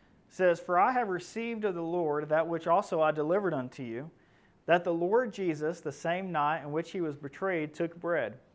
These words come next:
When he had given thanks, he brake it and said, 'Take, eat, this is my body which is broken for you. This do in remembrance of me.' After the same manner also he took the cup, when he had supped, saying, 'This cup is the New Testament in my blood.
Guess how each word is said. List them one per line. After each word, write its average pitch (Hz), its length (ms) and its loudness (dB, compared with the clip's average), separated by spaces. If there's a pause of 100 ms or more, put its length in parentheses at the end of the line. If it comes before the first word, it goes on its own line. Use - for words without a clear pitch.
(560)
When 135 180 -6
he 151 60 -4
had 147 260 0
given 170 260 0
thanks, 175 400 -6
he 190 100 -4
brake 143 360 -2
it 151 180 -4 (120)
and 147 120 -10
said, 160 300 0
'Take, 190 500 -4
eat, 160 420 -2
this 156 200 -6
is 175 140 -8
my 175 160 0
body 156 400 2
which 139 200 -4
is 131 120 -8
broken 143 360 -6
for 123 180 -14
you. 110 280 -10 (500)
This 175 220 0
do 180 280 4
in 147 100 -2
remembrance 139 460 -6
of 131 140 -10
me.' 120 220 -8 (840)
After 139 300 -2
the 147 80 -2
same 180 280 -6
manner 151 300 -2
also 170 320 0
he 147 140 -6
took 170 240 -2
the 147 80 -6
cup, 180 420 -2 (320)
when 156 160 -4
he 175 80 0
had 156 140 0
supped, 208 380 0
saying, 175 420 -2
'This 190 220 0
cup 175 400 0
is 139 100 -6
the 147 100 -6
New 151 220 -4
Testament 175 480 -4
in 151 80 -10
my 151 160 -4
blood. 143 400 -2